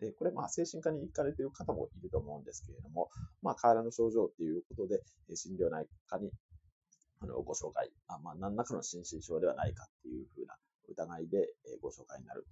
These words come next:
ということはあります。で、えー、こういった場合ですね、まあ、どういう診断名をつけるかっていうのは、まあ、以前の配信でもちらっとお話ししましたけれども、今言ったような、ちょっともうすでに忘れてしまいましたけれども、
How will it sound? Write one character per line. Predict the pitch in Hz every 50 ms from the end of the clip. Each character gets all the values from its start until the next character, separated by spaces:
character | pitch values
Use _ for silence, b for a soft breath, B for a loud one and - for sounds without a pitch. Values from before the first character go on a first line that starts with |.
| - -
と | 76
い | 80 78 71
う | -
こ | - - -
と | 113
は | 107 92 - - B B B B B B - -
あ | - -
り | -
ま | - - -
す。 | - - - - - - b b b b b - -
で、 | 92 - - B B B B -
え | 78 82 73 76
ー、 | 76
こ | - - 143
う | 151
い |
っ | -
た | 101
場 | - 98 98
合 | 113
で | 120 107 -
す | - - -
ね、 | - -
ま | - 139
あ、 | - 165 175 - - -
ど | 147 175
う | 196 196
い | 196 202
う |
診 | 196 - - 196 196 202
断 | 196 202 196
名 | 185
を | - - - -
つ | -
け | - -
る | -
か | - - -
っ | _ -
て | -
い | 78
う |
の | 67 60
は、 | - - - _ -
ま | 113 113
あ、 | - - _ _ _ _ -
以 | 127 -
前 | - 92
の | 104 98 85 - - -
配 | - - 98
信 | - - 98
で | 95
も | 85 73
ち | - -
ら | 135 139
っ | -
と | -
お | -
話 | - 90 87 - -
し | -
し | 87
ま | 95 -
し | -
た | - -
け | - -
れ | -
ど | 71
も、 | 85 87 82 -
今 | - - - 90
言 | 85
っ | - - _ - -
た | 92
よ | 92 85 85 78
う | 69
な、 | 67 69 - -
ち | - - -
ょ | 78
っ | -
と | - - -
も | 92
う | - -
す | - -
で | 104 -
に | -
忘 | - - - - -
れ | 69
て | 76
し | - 87
ま | 82 82
い | 73
ま | 73 -
し | -
た | - - -
け | -
れ | -
ど | - -
も、 | 73 71